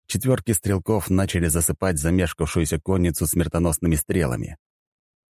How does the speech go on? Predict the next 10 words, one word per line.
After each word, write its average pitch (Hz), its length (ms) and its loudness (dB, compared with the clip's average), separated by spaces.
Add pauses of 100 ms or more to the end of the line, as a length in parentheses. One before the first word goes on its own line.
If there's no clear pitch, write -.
(140)
Недосягаемые 85 760 2
для 82 120 2
венгерских 82 540 0
мечей, 85 420 2
они 87 180 2
тщательно 87 460 0
выцеливали 85 580 2
уязвимые 87 600 2
места 85 340 0
рыцарей, 87 540 -2